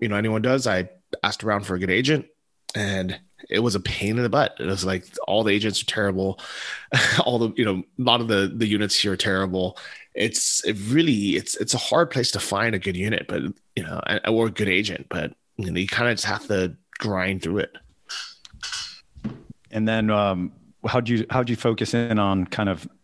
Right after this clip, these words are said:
Speaker 2: certain areas? Did you, did you already know the city well enough and, uh, identify a few blocks that you wanted to look, or how did that happen?
Speaker 1: Yeah. Uh, so the benefit of me coming every summer is I've stayed in probably ten different Airbnbs in different neighborhoods.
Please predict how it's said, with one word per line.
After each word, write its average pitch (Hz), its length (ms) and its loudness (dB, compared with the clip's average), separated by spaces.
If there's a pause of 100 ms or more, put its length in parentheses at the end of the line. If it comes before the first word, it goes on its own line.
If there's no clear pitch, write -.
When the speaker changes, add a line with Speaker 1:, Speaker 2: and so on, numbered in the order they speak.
(140)
Speaker 2:
certain 107 320 0
areas? 92 400 2
Did 101 180 -2
you, 95 380 2 (200)
did 107 140 0
you 117 80 4
already 113 180 4
know 104 160 2
the 101 100 0
city 101 280 -4
well 101 240 2
enough 107 300 0
and, 98 200 -2
uh, 92 220 -2 (100)
identify 101 480 2
a 87 60 2
few 107 200 0
blocks 90 420 0
that 101 140 -4
you 101 80 -2
wanted 95 300 -2
to 90 460 0
look, 139 340 0
or 95 280 0
how 98 120 0
did 92 120 -6
that 90 180 0
happen? 85 380 -4 (340)
Speaker 1:
Yeah. 127 220 4 (180)
Uh, 107 420 2 (480)
so 131 400 2 (320)
the 139 160 2
benefit 147 420 4
of 110 80 2
me 117 480 2
coming 117 280 -2
every 101 160 2
summer 113 320 2
is 98 100 0
I've 98 160 0
stayed 123 300 4
in 101 100 -2
probably 104 320 0
ten 110 180 -2
different 101 260 -2
Airbnbs 95 680 0
in 87 120 -2
different 82 240 -4
neighborhoods. 110 480 0